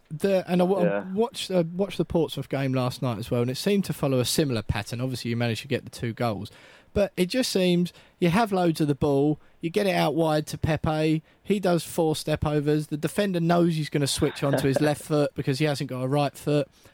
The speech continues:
Speaker 1: and then you either lose the ball or you give them time to get back. That Olympiacos game, if I was an Arsenal fan, I was surrounded by them, I'd have been so frustrated because, you know, you had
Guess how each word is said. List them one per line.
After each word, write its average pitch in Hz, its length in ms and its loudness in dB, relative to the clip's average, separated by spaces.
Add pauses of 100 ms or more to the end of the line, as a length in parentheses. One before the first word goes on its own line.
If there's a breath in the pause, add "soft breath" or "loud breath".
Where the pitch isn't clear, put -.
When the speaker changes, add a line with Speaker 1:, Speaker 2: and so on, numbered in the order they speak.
(200 soft breath)
Speaker 1:
and 180 140 0
then 190 400 2
you 196 200 4
either 190 200 4
lose 196 300 2
the 175 80 -2
ball 190 240 2
or 185 80 4
you 185 100 2
give 185 180 -2
them 180 180 0
time 175 280 0
to 175 80 -6
get 170 200 -2
back. 135 380 -2 (320 loud breath)
That - 260 -2
Olympiacos 190 720 0
game, 131 200 0
if 139 80 -2
I 214 100 2
was 190 120 2
an 170 80 2
Arsenal 170 320 0
fan, 120 300 -2
I 123 40 0
was 127 100 -2
surrounded 160 480 2
by 110 200 -4
them, 110 260 -6 (340 soft breath)
I'd 202 60 -6
have 185 80 0
been 190 140 2
so 285 400 2
frustrated 160 760 -2
because, 196 480 -2 (160)
you 226 140 -2
know, 175 80 -2
you 156 160 2
had 190 220 -2